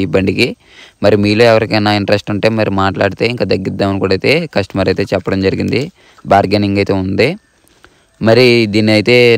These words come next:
నలభై ఐదు హెచ్పి ఏదైతే వస్తుంది, మరి చిన్నపాటి రైతులకి, అదేవిధంగా మనం ట్రాలీ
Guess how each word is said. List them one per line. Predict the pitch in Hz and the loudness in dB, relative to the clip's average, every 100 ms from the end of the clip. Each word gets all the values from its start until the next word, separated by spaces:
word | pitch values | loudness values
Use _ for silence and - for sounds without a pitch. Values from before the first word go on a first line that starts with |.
| 107 | 2
నలభై | 98 98 101 | 0 2 2
ఐదు | 101 | 0
హెచ్పి | - 92 104 | -4 -4 -2
ఏదైతే | 107 - 101 | -2 0 -2
వస్తుంది, | - 101 110 113 - - | -2 -6 -6 -6 -10 -6
మరి | 95 98 - | -4 -4 -4
చిన్నపాటి | 98 98 101 101 98 | -2 0 -2 -2 -2
రైతులకి, | 98 101 98 104 104 - _ _ _ - | -2 -4 -4 -4 -6 -8 _ _ _ -4
అదేవిధంగా | 95 104 101 101 98 98 98 98 | 2 2 2 0 0 0 0 -4
మనం | 98 95 92 | -6 -6 -2
ట్రాలీ | 101 95 | 0 2